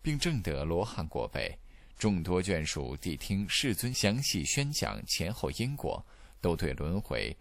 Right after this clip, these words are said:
生起极大厌离心。世尊见彼等堪为法器，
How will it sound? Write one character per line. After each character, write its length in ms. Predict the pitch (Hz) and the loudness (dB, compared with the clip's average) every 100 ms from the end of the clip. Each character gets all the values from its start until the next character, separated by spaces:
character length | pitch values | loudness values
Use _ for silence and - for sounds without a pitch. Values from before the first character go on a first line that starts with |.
| - | -8
生 240 | - 92 | 0 2
起 240 | 87 - 58 | 2 0 -2
极 260 | - 78 | -2 -2
大 220 | 98 - - | 0 -2 0
厌 100 | - 90 | 0 -2
离 100 | 147 | -4
心。 280 | - - 131 - - - - - - - | -4 -2 -2 -4 -14 -20 -20 -20 -20 -10
世 240 | - 175 143 | 2 4 4
尊 260 | 151 151 | 4 0
见 240 | 156 170 95 | 0 0 0
彼 260 | - 85 120 | 2 2 2
等 260 | - 98 - | 0 -2 -4
堪 240 | - 143 113 | -2 -2 -2
为 120 | - | -4
法 200 | - - | -4 -2
器， 320 | - - - | -2 -2 -4